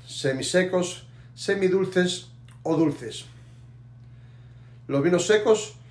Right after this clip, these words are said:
son aquellos que, que contienen menos de cinco gramos de azúcar por litro de vino. Los vinos semisecos serían los que poseen entre el cinco, cinco y treinta gramos de azúcar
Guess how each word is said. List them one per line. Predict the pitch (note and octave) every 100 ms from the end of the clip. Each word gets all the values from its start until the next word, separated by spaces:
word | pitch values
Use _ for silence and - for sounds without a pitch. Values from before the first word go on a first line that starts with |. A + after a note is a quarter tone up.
| - -
son | - - E3
aquellos | E3 E3+ F3 F#3
que, | - D3 C#3+ C3+
que | -
contienen | C#3+ C#3 E3+ E3+ F#3 F#3 - - -
menos | C#3 D#3 E3+ E3+ F#3 C#3
de |
cinco | C#3 D#3 D#3+
gramos | D3+ E3 E3+ E3+
de | C#3
azúcar | B2 - F3 E3+ F3+ E3+
por | C3 B2+ C3
litro | D3 C#3 C3+
de | C3
vino. | C3+ G#2+ F2+ - - - - - - - - - - - - - - - - - - - -
Los | C3 C3 C3 B2+ - B2
vinos | D#3 D3
semisecos | D3 C3+ C#3 F#3+ F#3 G3
serían | D3+ C#3+ E3+ E3
los | D3 C#3
que | C3+ C3 A2+ - - - - -
poseen | C#3 D#3 F3+
entre | F3 D3 C#3+ C#3+ C#3 C3+ C3+ - -
el | C#3
cinco, | - F#3+ F#3+ F3+ F#3+ G#3+ - -
cinco | - F3 F#3
y | F3
treinta | E3 E3+ E3+ D3
gramos | D3 D#3 E3 D3
de | E3
azúcar | D3 E3 C#3+ E3 -